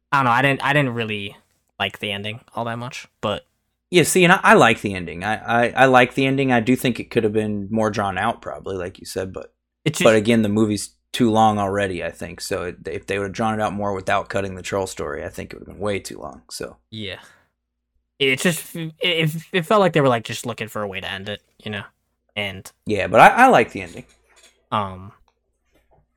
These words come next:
Speaker 1: but, yeah, like, the performances are great. Uh, especially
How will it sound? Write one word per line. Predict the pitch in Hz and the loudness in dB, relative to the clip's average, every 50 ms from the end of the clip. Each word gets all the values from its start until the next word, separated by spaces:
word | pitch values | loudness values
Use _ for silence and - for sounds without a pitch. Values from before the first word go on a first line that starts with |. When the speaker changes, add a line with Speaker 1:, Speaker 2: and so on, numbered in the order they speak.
| _ _ _ _ _ | _ _ _ _ _
Speaker 1:
but, | - 135 120 113 110 104 104 98 - _ _ _ _ _ _ _ _ _ _ - | 0 2 2 4 2 0 -2 -4 -8 _ _ _ _ _ _ _ _ _ _ -4
yeah, | 147 127 110 | -2 -2 0
like, | 110 113 110 - | 0 -2 -2 -4
the | 143 | -6
performances | - - - - 175 175 175 165 160 - 156 135 131 | -12 -8 -2 0 2 2 2 2 2 0 0 0 -2
are | 117 | -4
great. | 110 - - 110 107 107 104 95 82 _ _ _ _ _ _ _ _ _ _ _ _ _ _ - | -6 -8 -10 -8 -8 -8 -8 -10 -12 _ _ _ _ _ _ _ _ _ _ _ _ _ _ -14
Uh, | 107 101 98 95 90 90 110 | -12 -12 -12 -12 -12 -12 -12
especially | 120 127 - - 131 104 123 113 104 104 - | -12 -8 -4 -4 -4 -4 -4 -6 -8 -10 -14